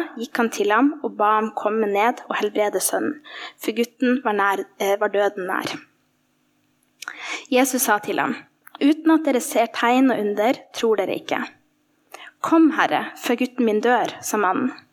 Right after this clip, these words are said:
«Gå hjem, sønnen din lever», sa Jesus til ham. Mannen trodde det ordet Jesus sa til ham, og gikk av sted. Da han ennå var på hjemveien, kom tjenerne og møtte ham,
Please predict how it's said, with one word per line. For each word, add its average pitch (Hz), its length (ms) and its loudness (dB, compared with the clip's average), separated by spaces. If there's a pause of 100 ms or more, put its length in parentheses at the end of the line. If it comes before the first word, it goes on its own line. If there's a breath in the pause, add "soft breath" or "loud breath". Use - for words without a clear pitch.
(580 loud breath)
«Gå 247 160 4
hjem, 254 240 6 (220)
sønnen 233 420 2
din 202 160 2
lever», 180 480 0
sa - 240 0
Jesus 208 340 0
til 208 220 0
ham. - 160 -2 (760 loud breath)
Mannen 277 520 4
trodde 285 580 2
det 233 140 0
ordet 226 260 4
Jesus 214 320 0
sa 226 160 2
til 254 160 2
ham, 302 160 8 (160)
og 214 80 -4
gikk 220 300 -6
av - 100 -6
sted. - 320 -6 (1700 loud breath)
Da 247 140 4
han - 100 0
ennå 269 300 6 (420 loud breath)
var 240 240 2
på 240 80 0
hjemveien, 233 560 4
kom 247 240 2
tjenerne 240 600 2
og 226 100 0
møtte - 240 -4
ham, 214 300 0